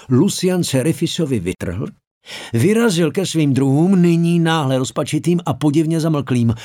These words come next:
a z bezpečné vzdálenosti křikl: „Je to parchantek, ten tvůj slavný Guillaume, i když třeba urozený, tomu nikdo neodpáře, za to já se narodil z počestného manželského lože.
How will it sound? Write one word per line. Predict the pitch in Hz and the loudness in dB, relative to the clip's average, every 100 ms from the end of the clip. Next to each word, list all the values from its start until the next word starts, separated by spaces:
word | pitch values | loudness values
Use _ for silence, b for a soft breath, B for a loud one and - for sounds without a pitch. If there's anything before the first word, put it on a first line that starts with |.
| B | B
a | 135 | -4
z | 107 | -4
bezpečné | 90 180 - 202 165 180 | -4 -4 -2 -4 -4 -4
vzdálenosti | 170 143 160 160 143 - 113 | -2 0 0 -2 -4 -6 -8
křikl: | 147 143 214 196 - _ B B B | -8 -2 0 0 -4 _ B B B
„Je | 151 196 | 0 0
to | - 220 220 | 0 0 0
parchantek, | 226 240 226 - 262 269 214 247 208 - - b | 0 0 0 0 0 0 0 0 0 -4 -14 b
ten | 202 196 | -2 0
tvůj | 196 202 | 2 0
slavný | 202 202 190 196 | 2 0 2 2
Guillaume, | 190 196 175 165 147 139 B | 2 2 2 0 0 -4 B
i | - 302 | 0 0
když | 262 269 214 | 2 0 0
třeba | - 240 220 | 0 0 2
urozený, | 226 208 185 180 165 143 110 B | 0 0 2 2 2 0 -2 B
tomu | 233 220 220 | 2 2 2
nikdo | 226 208 208 | 2 2 2
neodpáře, | 208 214 208 202 190 156 165 - B | 2 0 2 0 0 0 -2 -2 B
za | 135 170 | 0 0
to | 170 139 | 0 0
já | 131 233 254 226 196 180 | 2 2 2 0 -2 -4
se | 180 180 | -4 -2
narodil | 190 190 175 165 | 0 0 0 -2
z | - | -2
počestného | 233 180 208 - 202 196 175 | -2 0 0 0 0 2 2
manželského | 185 190 190 190 - 196 170 | 2 0 0 0 0 0 2
lože. | 185 175 143 127 | 2 0 0 -4